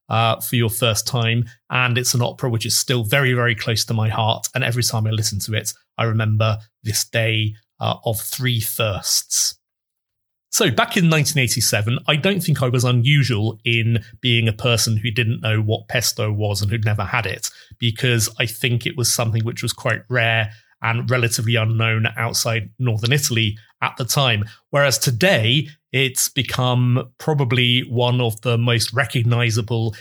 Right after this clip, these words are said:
Italian pasta dishes, probably one of the most recognizable Italian dishes, along with pizza, spaghetti al pomodoro, and all the other really famous Italian dishes. And in fact, today, you can go into any supermarket and find jars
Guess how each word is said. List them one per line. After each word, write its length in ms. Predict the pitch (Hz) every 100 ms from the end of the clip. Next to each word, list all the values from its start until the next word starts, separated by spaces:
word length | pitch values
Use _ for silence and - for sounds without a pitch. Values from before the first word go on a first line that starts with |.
| - 117
Italian 500 | - 120 120 117 110
pasta 420 | - 110 - 117
dishes, 520 | 110 - 120 113 101
probably 260 | - 120 120
one 180 | 117
of 60 | 120
the 100 | 117
most 300 | 120 113 -
recognizable 720 | 120 - 117 113 117 104 113
Italian 400 | 107 - 117 113
dishes, 480 | 117 - 120 113 - - - -
along 320 | 113 113 113
with 180 | 113 107
pizza, 680 | - 117 - - 120 117 107 - _ -
spaghetti 500 | - - 117 120 120
al 80 | 113
pomodoro, 880 | 123 117 110 120 120 113 117 113 107 - _ _ _
and 120 | - 131
all 140 | 123
the 100 | 120
other 140 | 113
really 220 | 113 120 110
famous 360 | 120 113 107
Italian 380 | 117 - 110 110
dishes. 540 | 139 - 110 95 - - _ _ -
And 120 | 147
in 60 | 143
fact, 240 | 147 -
today, 520 | 147 208 135 123 151 - _
you 140 | 147
can 120 | 156 131
go 120 | 127
into 280 | 123 - 190
any 200 | 190 170
supermarket 800 | 120 107 110 110 104 123 - -
and 140 | 123 113
find 380 | 123 117 117
jars 500 | 107 117 113 113 113